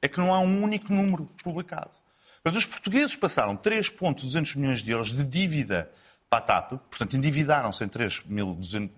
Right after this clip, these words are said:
três mil e duzentos milhões de euros e passaram para a tap, e nós não temos direito a um número. Não temos direito a um número. E dizem-me, "Não, é segredo comercial." Segredo comercial, nós não podemos arriscar.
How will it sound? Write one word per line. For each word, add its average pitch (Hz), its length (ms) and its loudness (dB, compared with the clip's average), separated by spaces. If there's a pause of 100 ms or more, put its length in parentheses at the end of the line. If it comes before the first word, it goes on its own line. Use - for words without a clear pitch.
(220)
três 127 160 -2
mil 131 160 2
e 101 40 -2
duzentos 98 260 -6
milhões 101 220 -4
de 87 80 -6
euros 80 280 -6 (240)
e 120 80 -2
passaram 120 300 2
para 135 120 2
a 120 40 2
tap, 104 320 0 (380)
e 165 80 2
nós 196 140 2
não 214 80 -2
temos 202 160 -2
direito 208 220 0
a - 20 2
um 202 80 2
número. 196 380 0 (360)
Não 226 80 -4
temos 233 180 -2
direito 226 260 -4
a - 20 -2
um 208 40 -2
número. 185 260 -2 (200)
E 196 80 0
dizem-me, 135 400 2
"Não, 156 260 2
é 80 40 -10
segredo 135 300 0
comercial." 156 380 -4 (380)
Segredo - 240 -6
comercial, 120 260 -2
nós 78 200 -10 (300)
não 85 140 -12
podemos 95 240 -6
arriscar. 113 500 0